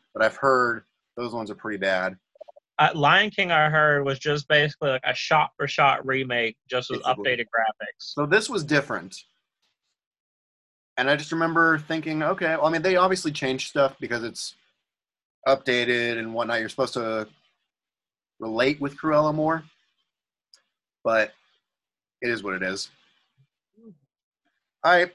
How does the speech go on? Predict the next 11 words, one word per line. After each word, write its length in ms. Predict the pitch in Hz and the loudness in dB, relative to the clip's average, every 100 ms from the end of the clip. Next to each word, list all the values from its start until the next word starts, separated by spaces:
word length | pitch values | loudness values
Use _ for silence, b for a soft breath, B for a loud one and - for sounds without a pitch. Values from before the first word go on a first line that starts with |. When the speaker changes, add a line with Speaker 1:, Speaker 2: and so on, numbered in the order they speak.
| - | 0
Speaker 1:
I'd 140 | 269 | 0
give 100 | 277 | 2
it 80 | 220 | 4
a 40 | 165 | 4
good 360 | 151 151 127 - _ | 4 4 0 -16 _
seven, 720 | - 151 143 143 143 147 151 _ _ _ _ _ _ - | 0 2 2 0 0 -2 -6 _ _ _ _ _ _ -2
eight 200 | 151 156 | 0 4
out 140 | 156 | 4
of 80 | 151 | 2
ten, 260 | 160 156 151 | 0 0 2
possibly. 560 | 151 151 160 170 165 | 2 2 -2 -2 -4